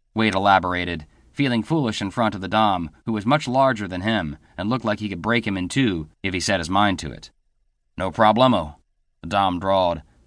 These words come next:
picking up his bag and following Callista out of the room. Wade was left staring after them, slightly upset because he'd left the impression he'd been laughing at Dallas.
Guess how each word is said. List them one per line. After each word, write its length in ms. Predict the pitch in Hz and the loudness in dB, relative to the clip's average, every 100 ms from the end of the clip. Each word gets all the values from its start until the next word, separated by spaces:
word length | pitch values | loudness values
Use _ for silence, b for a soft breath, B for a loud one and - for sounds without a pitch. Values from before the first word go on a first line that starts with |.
| _ | _
picking 280 | - 117 117 | -6 -2 0
up 120 | 104 | 0
his 120 | 98 | -2
bag 440 | 90 104 95 87 78 b | 0 2 2 0 -6 b
and 120 | - 90 | -14 0
following 400 | 113 110 95 90 | 2 2 0 -6
Callista 380 | 98 117 - | -6 -6 -4
out 180 | 80 92 | 0 0
of 60 | 90 | 0
the 80 | 78 | -4
room. 440 | 92 95 71 65 - _ _ _ | -4 -4 -6 -10 -16 _ _ _
Wade 300 | - 127 135 | -4 0 2
was 140 | 117 110 | 0 2
left 180 | 123 113 | 0 0
staring 440 | - 135 113 101 | 0 0 2 0
after 300 | 101 113 98 | 0 0 -2
them, 320 | 85 78 76 - _ _ | -6 -6 -8 -10 _ _
slightly 380 | - 127 135 123 | -2 2 2 0
upset 460 | 110 - 135 104 - _ | -6 -2 0 0 -4 _
because 280 | - 104 113 | -8 -2 0
he'd 140 | 113 | 0
left 180 | 117 127 | 2 0
the 100 | 120 | 0
impression 560 | 101 95 147 139 90 82 b | -4 2 0 2 -4 -6 b
he'd 140 | - 104 | -8 -4
been 120 | 98 | 0
laughing 380 | 113 123 101 85 | 2 0 0 -8
at 80 | |
Dallas. 520 | 80 117 95 52 - | 0 2 2 -2 -16